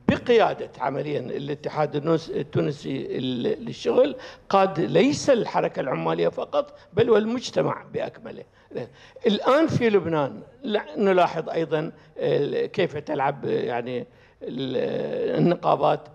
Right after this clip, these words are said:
دور جوهري أكثر حتى من الأحزاب السياسية، فالتركيز يجي على ال-، الجانب النوعي في عمل النقابات، هذا مهم جدًا. بس الخطر الأكبر اللي يواجه الحركة العمالية،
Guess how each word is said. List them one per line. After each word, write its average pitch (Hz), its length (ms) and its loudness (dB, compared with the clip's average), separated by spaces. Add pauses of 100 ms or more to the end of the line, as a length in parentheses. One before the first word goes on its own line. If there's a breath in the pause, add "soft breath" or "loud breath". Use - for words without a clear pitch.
(160)
دور 165 380 2 (200 loud breath)
جوهري 160 540 0
أكثر - 400 -8
حتى - 320 -12
من 139 260 -8 (240 soft breath)
الأحزاب 123 460 -6
السياسية، - 500 -10 (200 loud breath)
فالتركيز 202 880 2
يجي 190 160 -2
على 160 300 2
ال-، - 600 -6
الجانب 170 440 0 (300 loud breath)
النوعي 175 540 4
في - 160 -8
عمل 139 320 -6
النقابات، - 580 -10 (680 loud breath)
هذا 180 220 4
مهم 147 260 2
جدًا. 131 380 -4 (320 loud breath)
بس 208 320 0 (300)
الخطر 175 680 0
الأكبر 170 600 0
اللي 151 220 -8
يواجه 156 640 0
الحركة 135 480 -14
العمالية، 123 760 -10